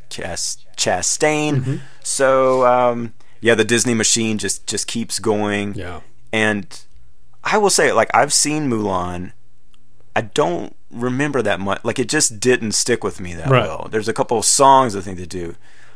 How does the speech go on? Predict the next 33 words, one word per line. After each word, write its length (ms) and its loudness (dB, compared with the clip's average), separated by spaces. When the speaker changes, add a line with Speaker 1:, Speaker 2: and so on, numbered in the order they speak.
Speaker 1:
But 160 0
I 60 6
think 240 -2
this 200 4
is 120 0
one 140 0
of 60 2
those 180 4
clear 340 2
examples 640 0
where 380 -2
this 420 0
version 800 0
could 340 -2
surpass 840 0
that 340 0
animated 460 -4
film. 380 -8
Speaker 2:
For 160 0
sure. 360 2
Speaker 1:
Yeah. 360 -4
Speaker 2:
It'll 180 8
be 140 8
interesting. 420 0
I 40 2
mean, 160 6
it's, 160 2
it's 220 0
kind 300 4
of 100 4
a 60 4
neat, 460 2
uh, 420 2